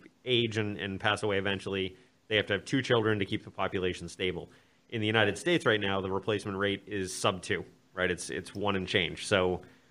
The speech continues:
if you look forward over time, it basically means that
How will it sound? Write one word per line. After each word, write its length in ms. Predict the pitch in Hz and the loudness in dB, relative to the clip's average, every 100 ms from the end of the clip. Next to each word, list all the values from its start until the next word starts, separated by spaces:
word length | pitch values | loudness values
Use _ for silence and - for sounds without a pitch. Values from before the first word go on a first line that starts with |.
| _ _ _ - | _ _ _ -10
if 160 | 117 | -2
you 80 | 120 | 2
look 200 | 117 123 | 2 2
forward 640 | - 123 123 113 107 98 - _ - | 2 6 8 6 6 2 -8 _ -6
over 220 | 123 98 | -2 -2
time, 540 | - 196 135 101 101 - | -2 0 2 2 -2 -6
it 160 | 113 90 | -6 -2
basically 400 | 117 107 113 101 | -2 -2 -4 -2
means 300 | 101 98 98 | -2 -4 0
that 340 | 98 95 - | 2 2 -2